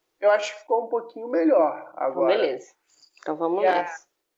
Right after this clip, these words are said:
Speaker 1: Inclusive, a gente até tira o vídeo, porque como pra gente
Speaker 2: Ah,
Speaker 1: é
Speaker 2: legal.
Speaker 1: importante o áudio, é só com áudio mesmo o podcast, a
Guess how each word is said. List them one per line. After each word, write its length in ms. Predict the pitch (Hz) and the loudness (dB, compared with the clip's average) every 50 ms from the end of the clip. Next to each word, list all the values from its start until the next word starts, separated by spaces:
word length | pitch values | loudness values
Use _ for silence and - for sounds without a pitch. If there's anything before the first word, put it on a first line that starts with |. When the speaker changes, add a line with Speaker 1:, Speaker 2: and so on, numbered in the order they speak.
| _ _ - | _ _ -10
Speaker 1:
Inclusive, 480 | 202 226 226 - 233 233 220 240 247 262 | -8 -8 -4 -2 -2 -2 -2 0 0 0
a 40 | 269 | 0
gente 240 | 262 269 254 - 240 | 0 -2 -2 -2 -2
até 260 | 233 - 240 240 240 | -2 0 -2 -2 -2
tira 420 | - - - - 254 254 262 247 233 | -4 -8 -8 -4 -2 0 0 0 0
o 80 | 196 175 | -2 -2
vídeo, 500 | 165 170 165 175 196 190 180 214 220 185 - | -2 -2 -2 -2 -4 -6 -8 -8 -8 -8 -8
porque 480 | 190 175 - - _ - 175 170 170 165 | -10 -10 -10 -10 _ 2 4 4 4 4
como 240 | 170 180 190 202 - | 2 -2 -2 0 2
pra 160 | 208 190 180 | 2 2 2
gente 260 | 165 170 170 185 185 | 2 2 2 4 4
Speaker 2:
Ah, 120 | 185 180 | 4 2
Speaker 1:
é 20 | 175 | 2
Speaker 2:
legal. 260 | 180 170 175 165 170 | 0 0 0 -2 -2
Speaker 1:
importante 580 | - - _ - 185 185 190 196 190 - - 175 | -4 -8 _ -4 -2 -2 -2 -4 -8 -6 -2 0
o 40 | |
áudio, 360 | 175 180 180 180 175 - 160 156 | 2 4 4 4 2 0 -2 -6
é 20 | |
só 260 | 151 - - - 180 185 | -6 -6 -2 -2 -2 -2
com 200 | 180 - 165 156 | -2 -2 -4 -4
áudio 320 | 151 143 139 139 139 139 | -2 -2 -4 -6 -8 -8
mesmo 240 | 135 135 135 143 143 | -8 -8 -6 -8 -10
o 60 | 135 | -6
podcast, 760 | - 139 135 135 - - - 190 190 190 180 160 - - - - - _ - _ _ _ _ - | 0 0 0 0 -2 -2 2 4 4 6 4 2 0 -4 -16 -20 -20 _ -20 _ _ _ _ -4
a 180 | - 139 147 | -2 0 2